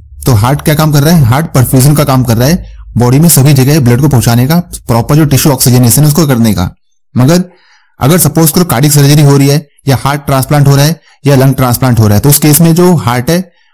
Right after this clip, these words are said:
वो अपना वर्क proper नहीं कर पाएगा। तो क्या करेंगे? मशीन जो है, मशीन वो काम करेगी blood को पंप करने का। So जो लोग इस मशीन को handle करते हैं जो कि perfusion का काम करती है to various parts of the body, उन लोगों ने course किया होता है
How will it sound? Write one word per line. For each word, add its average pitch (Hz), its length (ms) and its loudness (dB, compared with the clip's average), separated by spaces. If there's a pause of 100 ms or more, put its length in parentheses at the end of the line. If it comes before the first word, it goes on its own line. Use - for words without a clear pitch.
(100)
वो 143 80 0
अपना 170 140 -2
वर्क 143 360 -2
proper 120 320 -4
नहीं 135 140 2
कर 131 120 0
पाएगा। 113 220 0
तो 120 100 0
क्या 156 140 0
करेंगे? 156 360 2 (220)
मशीन 123 400 2
जो 175 80 4
है, 151 300 0 (320)
मशीन 165 300 2
वो 165 120 2
काम 143 200 0
करेगी 139 380 2
blood 127 240 0
को 165 80 0
पंप 127 240 -2
करने 107 260 0
का। 95 220 -6
So - 160 -2
जो 139 140 2
लोग 185 180 2
इस 180 160 0
मशीन 160 280 2
को 147 80 0
handle 156 200 2
करते 131 280 -2
हैं 101 220 -2 (380)
जो 139 100 4
कि 170 100 0
perfusion 139 440 0
का 160 120 -2
काम 147 180 2
करती 135 260 0
है 170 160 0
to 143 180 2
various 135 400 2
parts 127 260 -4
of 147 40 -2
the 147 100 0
body, 113 260 0 (800)
उन 156 200 2
लोगों 165 180 2
ने 175 60 2
course 151 260 -2
किया 151 160 2
होता 135 260 0
है 160 200 2